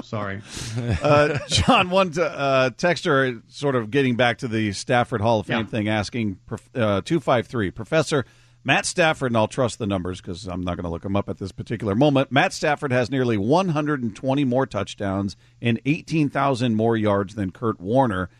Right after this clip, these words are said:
Speaker 2: and he's in the Hall of Fame. So how is it an absolute no for Stafford?"
Speaker 1: Kurt has two t-, uh, two, uh, trips to the Super Bowl.
Speaker 2: He's got three.
Speaker 1: Yeah, three trips to the Super Bowl, yeah. So it's like, uh, that's where the difference was. And s-, as soon as he did it in Arizona, you know, I made,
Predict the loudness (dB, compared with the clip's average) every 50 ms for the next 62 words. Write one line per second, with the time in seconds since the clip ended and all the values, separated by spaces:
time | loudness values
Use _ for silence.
0 | _ _ _ -8 -4 -4 -2 0 0 0 2 2 2 2 2 0 0 0 0 -2
1 | -2 -4 -6 -6 -6 -6 -6 -8 -10 -8 -4 -4 -2 2 2 2 4 4 2 2
2 | 0 0 -2 -2 -2 -2 -2 0 -2 -2 -2 -4 -4 -2 -2 -2 -2 -2 -2 0
3 | 2 2 2 0 -4 -6 -10 -10 -8 -6 -6 -6 -6 -8 -12 -18 -20 _ _ _
4 | _ _ _ _ _ _ -4 -4 -2 -2 -2 -4 -6 -6 -8 -8 -8 -8 -10 -6
5 | -6 -6 -6 -6 -6 -4 -4 -2 -2 -2 -2 -2 -2 -4 -4 -8 -10 -6 -6 -4
6 | -4 -4 -4 -4 -6 -6 -4 -4 -6 -6 -8 -12 -16 -20 _ _ _ -8 -6 -6
7 | -6 -6 -4 2 4 4 4 4 0 -4 _ _ _ _ _ _ _ _ _ -6
8 | -6 -4 -4 -4 -4 -4 -4 -6 -8 -10 -8 -8 -8 -8 -8 -8 -8 -8 -8 -8
9 | -10 -10 -10 -6 -6 -4 -4 -4 -4 -6 -4 -4 -4 -4 -2 -2 -4 -4 -4 -4
10 | -4 -4 -4 -4 -4 -6 -12 -20 -20 -8 -4 -4 -4 -4 -6 -12 -8 -4 -2 0
11 | 0 0 0 0 -2 -2 -2 -4 -6 -4 -4 -4 -4 -4 -4 -6 -6 -8 -10 -14
12 | -14 -16 -14 -6 -6 -4 -2 0 2 2 2 2 0 -2 -4 -2 -2 -2 -2 0
13 | 0 0 2 2 0 0 0 -2 -4 -4 -2 -2 0 0 0 0 -2 -2 -6 -10
14 | -20 -20 -20 -20 _ _ -2 0 2 2 2 0 0 0 0 -2 -4